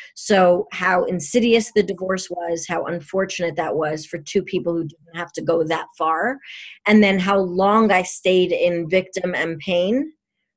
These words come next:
Took me so much longer to get up and build a beautiful life. And again, everything happens for a reason, but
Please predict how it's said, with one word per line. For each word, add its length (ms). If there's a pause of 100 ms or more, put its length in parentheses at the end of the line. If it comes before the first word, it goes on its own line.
(580)
Took 160
me 120
so 260
much 220
longer 280
to 80
get 200
up 140
and 120
build 220
a 40
beautiful 380
life. 420
And 120
again, 240
everything 320
happens 260
for 160
a 40
reason, 340
but 200